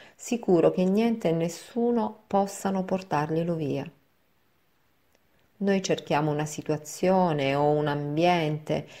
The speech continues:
che ci diano questo senso di sicurezza, un amico speciale al quale ci possiamo appoggiare, un amore che possiamo dire esclusivamente nostro.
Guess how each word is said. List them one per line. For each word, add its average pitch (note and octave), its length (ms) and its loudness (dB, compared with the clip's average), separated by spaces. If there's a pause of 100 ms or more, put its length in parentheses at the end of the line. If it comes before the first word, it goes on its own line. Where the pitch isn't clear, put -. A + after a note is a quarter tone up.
(160)
che G#3+ 140 -2
ci G#3+ 240 0
diano D#3+ 380 2
questo F#3 340 -4
senso G#3+ 520 -2
di F3+ 120 0
sicurezza, D#3 1040 -2 (720)
un E3 180 -2
amico D#3 320 0
speciale D#3+ 1000 -2
al D#3 180 -4
quale D#3+ 420 0
ci D#3 160 -6
possiamo D3 480 -6
appoggiare, D3+ 840 -4 (760)
un G3 160 2
amore G#3+ 380 2
che F#3+ 120 -4
possiamo F3 520 -2
dire G#3+ 560 -2
esclusivamente F#3 1040 -2
nostro. D3+ 800 -6